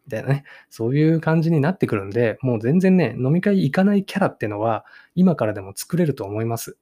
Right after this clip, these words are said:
うん。なのでね、あの、飲み会で消耗してる人に関しては、本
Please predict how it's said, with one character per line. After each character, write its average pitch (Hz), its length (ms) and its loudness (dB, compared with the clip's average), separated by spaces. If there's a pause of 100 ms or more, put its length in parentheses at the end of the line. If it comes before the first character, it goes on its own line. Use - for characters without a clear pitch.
(500)
う 123 80 -6
ん。 104 160 -10 (420)
な 139 100 -2
の 117 120 -4
で 104 100 -10
ね、 101 160 -12
あ 110 200 -6
の、 117 180 -4
飲 113 100 -2
み 135 100 2
会 170 140 4
で 165 60 4
消 156 200 2
耗 151 120 4
し 147 60 -6
て 156 80 0
る 147 60 2
人 143 160 0
に 117 100 0
関 117 200 -2
し - 60 -8
て - 80 -8
は、 101 320 -4
本 160 420 0